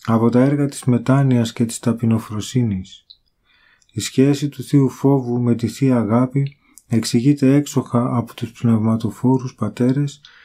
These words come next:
Ισαάκ τον Σύρο και Σιμεών τον νέο θεολόγο. «Με τα λαμπρά τους λόγια στολίζουμε τον φτωχό μας λόγο».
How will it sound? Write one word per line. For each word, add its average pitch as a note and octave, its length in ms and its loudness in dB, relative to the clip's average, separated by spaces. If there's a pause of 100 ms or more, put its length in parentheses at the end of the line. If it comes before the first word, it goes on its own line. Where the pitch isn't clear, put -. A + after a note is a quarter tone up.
(140)
Ισαάκ C3 580 0
τον C#3+ 160 0
Σύρο C#3 380 0
και C3 140 -2
Σιμεών B2 520 2
τον A#2 180 0
νέο A#2+ 200 2
θεολόγο. A2 580 -6 (1040)
«Με A#2+ 120 0
τα B2 120 4
λαμπρά B2+ 420 4
τους C3+ 220 -6
λόγια C#3+ 420 2
στολίζουμε B2+ 800 2
τον A#2+ 200 -2
φτωχό A#2+ 420 -2
μας A2+ 240 -2
λόγο». F#2 440 -4